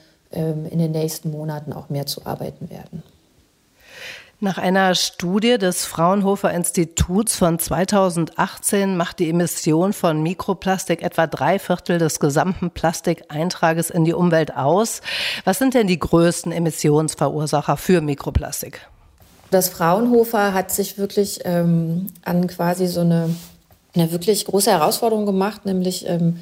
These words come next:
Speaker 1: Mikroplastik-Einträge in Deutschland zu berechnen und auch die Quellen zu benennen.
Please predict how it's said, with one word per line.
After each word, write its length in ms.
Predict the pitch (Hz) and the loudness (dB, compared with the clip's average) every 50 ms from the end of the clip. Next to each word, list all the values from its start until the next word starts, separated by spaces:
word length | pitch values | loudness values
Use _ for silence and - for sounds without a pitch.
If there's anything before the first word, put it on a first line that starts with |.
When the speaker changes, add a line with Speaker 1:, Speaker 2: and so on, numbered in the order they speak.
| - - - - - - _ | -10 -18 -20 -20 -20 -8 _
Speaker 1:
Mikroplastik-Einträge 1400 | - 180 175 - 196 170 - 190 185 185 185 - 190 185 185 - - 170 170 175 185 175 - 190 185 180 180 - | -4 -2 -2 -2 -4 -2 0 -2 -2 -2 -2 -2 -2 -2 -4 -4 -4 -2 0 0 0 -2 -2 -2 -2 -2 -2 -2
in 160 | - 180 170 | -2 -2 0
Deutschland 580 | 175 175 175 175 - - 175 170 170 170 170 | 0 0 -2 -2 -4 -4 -2 0 0 0 -2
zu 220 | - - 180 170 170 | -4 -4 -4 -4 -4
berechnen 800 | - - 170 170 165 165 190 - - - 262 277 294 302 294 269 | -2 -2 -2 0 0 0 0 -2 -4 -8 -6 -6 -6 -6 -8 -6
und 380 | - 185 190 190 190 185 - | -4 -2 0 0 -2 -2 -4
auch 280 | 160 170 175 175 170 170 | -2 0 0 0 -2 -6
die 220 | - - - 170 | -12 -12 -12 -12
Quellen 480 | 170 - - - 156 160 165 185 190 196 | -12 -10 -6 -4 -4 -2 -2 -2 -4 -4
zu 140 | - - 170 | -6 -8 -8
benennen. 600 | 165 156 156 156 160 180 214 247 269 285 311 | -6 -6 -6 -4 -2 -2 -2 -2 -4 -6 -8